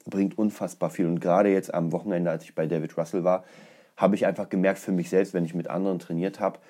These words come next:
ähm, was mein Körper schon leisten kann. Und wenn ich auch meinen eigenen Kurs gerade führe mit den Leuten und merke einfach, ähm, wie,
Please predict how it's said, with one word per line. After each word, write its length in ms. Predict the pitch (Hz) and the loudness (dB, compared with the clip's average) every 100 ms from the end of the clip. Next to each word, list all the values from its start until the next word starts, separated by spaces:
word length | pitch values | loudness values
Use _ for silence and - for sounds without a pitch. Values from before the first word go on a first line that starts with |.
| - - - | -20 -20 -8
ähm, 420 | 92 90 90 87 - _ _ _ _ _ | -2 0 2 0 -4 _ _ _ _ _
was 300 | 90 95 - | 2 2 4
mein 180 | 101 95 | 2 2
Körper 320 | - 98 98 | 4 4 4
schon 200 | - 95 | 0 0
leisten 420 | 85 95 95 - | 4 2 0 -6
kann. 180 | 104 80 | -6 -4
Und 100 | 80 | -2
wenn 120 | 87 | -2
ich 100 | 90 | 0
auch 100 | 82 | -2
meinen 200 | 92 85 | 0 -2
eigenen 320 | 69 92 101 | 0 0 -2
Kurs 280 | 95 101 95 | -2 -6 -6
gerade 300 | 92 92 92 | -2 0 0
führe 400 | 87 101 98 107 - - - | -4 -6 -2 -2 -4 -20 -10
mit 140 | 87 | -4
den 100 | 101 | 0
Leuten 300 | 90 95 98 | 2 2 2
und 140 | 92 85 | 0 2
merke 460 | 92 95 104 95 - _ _ _ - | 2 2 0 0 -4 _ _ _ -4
einfach, 480 | 92 87 101 87 - | -2 2 0 0 -4
ähm, 420 | 90 87 87 82 - _ _ _ _ - | 2 2 2 -2 -8 _ _ _ _ -16
wie, 460 | 85 95 92 92 | -6 0 0 0